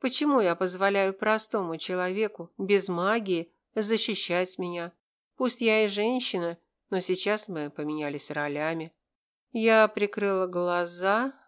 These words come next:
в надежде увидеть нити. И увидела. Только почему-то они были чёрные, да и вообще, мир вокруг меня стремительно чернел. Я вроде как видела скалившегося Дарги,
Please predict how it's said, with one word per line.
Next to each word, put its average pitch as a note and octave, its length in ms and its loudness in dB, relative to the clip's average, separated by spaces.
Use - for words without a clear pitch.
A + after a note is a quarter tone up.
в F#3+ 120 -8
надежде F3+ 720 -2
увидеть D#3+ 580 -6
нити. D#3 580 -8
И A#3 480 -2
увидела. E3+ 720 -2
Только A3 280 2
почему-то A3+ 500 0
они G#3+ 160 4
были A3 240 0
чёрные, E3 680 0
да G3+ 140 0
и G#3+ 200 4
вообще, A3+ 720 2
мир A3+ 360 2
вокруг G3+ 540 0
меня F3+ 640 0
стремительно D#3+ 760 -4
чернел. D#3+ 680 -4
Я A3 260 6
вроде G#3 300 2
как G#3+ 240 0
видела F#3+ 440 2
скалившегося F3+ 920 0
Дарги, F#3 680 2